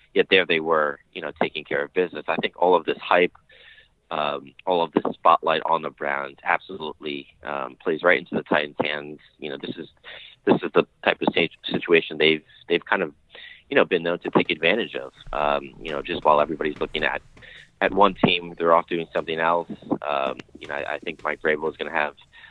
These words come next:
a really smart game plan, um, in store, uh,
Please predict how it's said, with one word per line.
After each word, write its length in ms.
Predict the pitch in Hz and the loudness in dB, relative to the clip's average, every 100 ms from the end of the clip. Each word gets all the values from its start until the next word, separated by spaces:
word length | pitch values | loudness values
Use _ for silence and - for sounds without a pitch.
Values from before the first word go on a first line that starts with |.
| - _ | -20 _
a 80 | 95 | 4
really 220 | 98 90 85 | 4 4 -2
smart 300 | - 85 82 | 0 -2 0
game 200 | 87 80 | -4 -6
plan, 420 | - 85 80 80 80 _ | -6 -2 0 -2 -6 _
um, 440 | 76 73 71 71 65 _ | -6 -4 -6 -10 -18 _
in 200 | - 78 - | -12 -12 -8
store, 420 | - 78 80 80 _ _ | 0 2 2 0 _ _
uh, 360 | 73 73 73 | -6 -4 -4